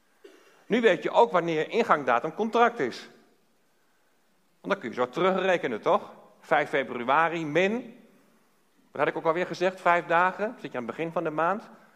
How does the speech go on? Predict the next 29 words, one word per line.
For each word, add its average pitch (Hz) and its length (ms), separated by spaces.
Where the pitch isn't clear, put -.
En - 180
dan, 120 280
even 127 200
kijken 147 320
hoor. 127 180
Eén 147 260
we-, 143 180
vijf 170 300
maanden. 165 500
Eén 160 260
jaar, 160 480
één 151 240
week, 170 360
dat - 100
is - 100
zeven 143 260
jaar, 151 200
acht 135 240
jaar. 156 380
Één 247 220
se-, 220 140
ik 180 80
zal 226 120
je 220 80
helpen, 143 320
één 214 180
september 196 460
tweeduizend 160 580
veertien. 110 540